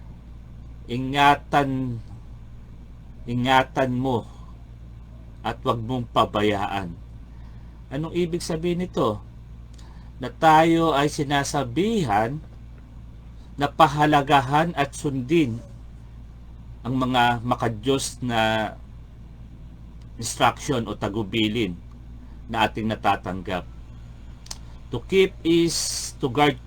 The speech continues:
closely. Ito yung kanyang ibig sabihin, no?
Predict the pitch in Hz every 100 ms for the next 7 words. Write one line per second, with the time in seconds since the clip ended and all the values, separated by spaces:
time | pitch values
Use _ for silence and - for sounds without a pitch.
0 | - 147 131 - 143 117 - - - 120
1 | - 135 127 127 127 120 117 117 117 120
2 | 113 107 117 104 107 101 98 90 - -
3 | - - - - 107 117